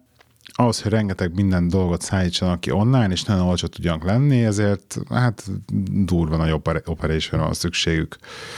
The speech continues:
Nem tudom, de te mennyit hallottál erről, de hogy az interneten nagyon sok, ugye, dolog keringett az in-, az Amazonról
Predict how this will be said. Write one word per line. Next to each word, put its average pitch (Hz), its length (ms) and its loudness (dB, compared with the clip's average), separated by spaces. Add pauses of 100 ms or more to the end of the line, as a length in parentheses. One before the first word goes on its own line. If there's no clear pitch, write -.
(160)
Nem 147 200 4
tudom, 147 240 2
de 110 160 4 (120)
te - 100 -2
mennyit 104 280 2
hallottál 87 440 0
erről, 107 240 2
de 123 100 2
hogy 113 240 0 (220)
az 104 200 2
interneten 98 500 2
nagyon 101 340 2
sok, - 460 -4 (420)
ugye, 85 540 0 (920)
dolog 90 480 0
keringett 85 600 0
az 78 120 -6
in-, 87 200 2
az 87 140 -2
Amazonról 76 920 0